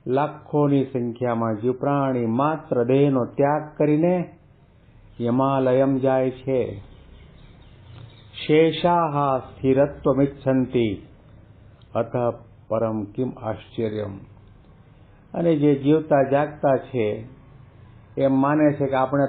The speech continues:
તો સો બસો વર્ષ સુધી કંઈ વાંધો થવાનો નથી. આનાથી દુનિયામાં મોટું આશ્ચર્ય નથી. ગુણાતીતાનંદ સ્વામીએ પણ વાતમાં લખ્યું છે અને મહારાજ પણ આપણને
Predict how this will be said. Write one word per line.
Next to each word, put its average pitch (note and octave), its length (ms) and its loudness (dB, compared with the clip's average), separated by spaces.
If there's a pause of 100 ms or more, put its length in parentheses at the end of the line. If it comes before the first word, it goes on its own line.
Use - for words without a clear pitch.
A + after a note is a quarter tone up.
તો B2+ 120 0
સો C3+ 320 2
બસો C3 380 0
વર્ષ C3+ 200 0
સુધી B2 300 -4
કંઈ B2 180 -2
વાંધો G#2+ 400 -2
થવાનો G#2 500 -2
નથી. G#2 380 -8 (1160)
આનાથી C3 460 0
દુનિયામાં B2+ 560 0
મોટું A#2 380 0
આશ્ચર્ય B2 480 -2
નથી. B2 520 -6 (2250)
ગુણાતીતાનંદ B2+ 840 -2
સ્વામીએ A#2+ 480 -2
પણ A2 240 -2
વાતમાં A2 460 -2
લખ્યું G2+ 360 -6
છે G2+ 280 -8
અને G2 100 -4
મહારાજ G#2+ 460 -2 (100)
પણ A2+ 120 -2
આપણને G#2+ 340 -4